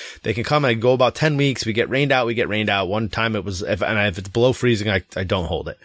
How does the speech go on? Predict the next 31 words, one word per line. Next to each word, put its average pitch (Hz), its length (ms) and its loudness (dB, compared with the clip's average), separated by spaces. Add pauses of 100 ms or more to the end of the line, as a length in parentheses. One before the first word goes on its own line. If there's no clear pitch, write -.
(400)
Um, 113 360 -2 (920)
and 120 280 -2
so 127 360 2 (340)
literally, 220 760 4 (160)
woman 185 440 2
this 175 220 2
week 143 380 0 (420)
pulls 180 360 4
in. 131 360 2 (480)
She, 135 300 0
she's - 260 -4
go, - 220 0
she 143 160 -2
has 139 180 2
to 131 80 -6
do 139 120 2
a 131 40 4
U-turn. 156 540 2 (520)
So 151 180 2
she - 200 2
pulls 190 500 2
in, 117 380 -2 (420)
puts, - 280 2 (220)
like, 147 220 2 (140)
up 175 220 4 (100)
over 180 240 6
the 208 80 4
grass, 120 420 2
puts - 220 -2
a 143 60 4
wheel 170 500 2